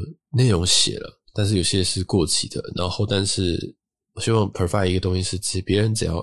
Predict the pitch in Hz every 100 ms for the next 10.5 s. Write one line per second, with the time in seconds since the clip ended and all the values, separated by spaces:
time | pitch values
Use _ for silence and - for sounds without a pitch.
0 | - 92 92 87 95 - - _ _ _
1 | _ - - 95 90 101 101 98 90 -
2 | _ _ _ - 87 98 117 104 90 -
3 | 98 113 98 - 101 92 80 82 78 76
4 | 80 78 80 80 - 104 87 85 - 90
5 | 87 85 - - 87 82 82 82 - -
6 | 92 85 - - _ - 131 123 104 98
7 | 92 80 78 - - - - - 123 139
8 | 127 - 92 - 110 - - - - -
9 | - - - - - - _ _ _ -
10 | 101 95 107 98